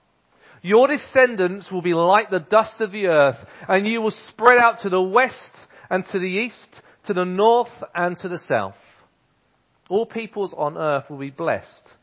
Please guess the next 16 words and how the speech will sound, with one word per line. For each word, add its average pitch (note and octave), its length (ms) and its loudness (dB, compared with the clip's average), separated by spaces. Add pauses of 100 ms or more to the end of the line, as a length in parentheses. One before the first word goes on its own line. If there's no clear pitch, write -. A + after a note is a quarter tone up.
(200)
through C#3+ 180 -12
you G#2 540 -12 (360)
and A2+ 260 -10
your G#2+ 300 -10
offspring. F#2+ 440 -12 (1500)
I'm E3+ 220 -2
with D#3 240 -8
you A2 340 -12
and A#2 220 -10
will B2+ 140 -12
watch C#3 320 -8
over C#3+ 320 -8
you A#2 200 -14
wherever D3 640 -8
you F3+ 240 -14
go, A2+ 460 -4